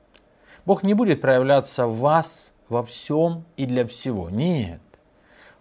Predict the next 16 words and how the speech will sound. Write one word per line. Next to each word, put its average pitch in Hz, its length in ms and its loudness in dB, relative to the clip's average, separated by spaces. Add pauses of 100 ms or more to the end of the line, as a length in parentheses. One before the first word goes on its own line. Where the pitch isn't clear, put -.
В 98 140 -10
вас 165 400 2
и 120 100 -10
через 110 400 -6
вас 165 380 0
Он 120 140 -6
будет 127 200 -2
проявляться 117 600 0
только 160 500 0
в - 100 -10
том, 151 500 0
к - 60 -20
чему 139 340 -4
Он 113 200 -4
вас 110 200 -2
призвал 110 680 2